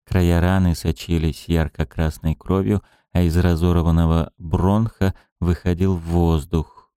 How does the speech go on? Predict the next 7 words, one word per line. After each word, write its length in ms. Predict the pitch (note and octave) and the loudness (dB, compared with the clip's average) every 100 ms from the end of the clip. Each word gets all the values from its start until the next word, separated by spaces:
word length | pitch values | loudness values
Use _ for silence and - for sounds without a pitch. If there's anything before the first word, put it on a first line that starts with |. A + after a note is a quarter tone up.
| _ _ _ _ - | _ _ _ _ -4
Но 120 | B2+ | -2
в 60 | D#3 | 0
остальном 540 | D#3+ F#3 F#3+ G3+ G3+ | -2 0 2 2 0
все 200 | - E3+ | -2 -4
было 240 | D#3+ C#3+ A#2+ | -4 -2 -4
в 100 | - | -4
порядке. 720 | G2 F2 F2+ F#2+ _ _ | -4 -2 -6 -10 _ _